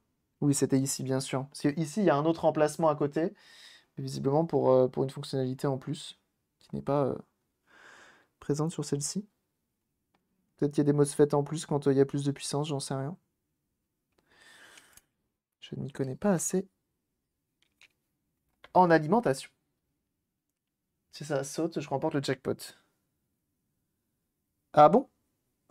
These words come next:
Ah bah oui, t'as mis deux. Donc oui. <laughs> Effectivement. Donc on remet ça en place.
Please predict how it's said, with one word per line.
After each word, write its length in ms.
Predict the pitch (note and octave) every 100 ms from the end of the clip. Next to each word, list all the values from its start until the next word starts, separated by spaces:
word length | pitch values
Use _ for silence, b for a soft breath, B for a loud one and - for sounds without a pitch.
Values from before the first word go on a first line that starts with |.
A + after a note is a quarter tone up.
| _ _ _ _ _ _ _ _ _ _
Ah 100 | D3+
bah 140 | D3+ C#3
oui, 300 | F3+ - - -
t'as 140 | C#3+
mis 140 | C#3
deux. 220 | C#3+ C#3+ E3 - _ _ _ _ D3+
Donc 320 | C#3 C3 -
oui. 180 | F3 - _ _ _
<laughs> 1300 | E3+ D#3+ D3+ _ _ _ _ _ _ _ _ _ _
Effectivement. 1000 | C#3+ - - - _ D3 C#3+ - C3+ - _ _ _ _ _ _ _ _ _ _ _ _ _ _ _ _ _ _
Donc 140 | D3+
on 80 | D#3
remet 160 | D3 D3
ça 160 | D3
en 80 | C#3
place. 540 | G3+ B3 D#4 - -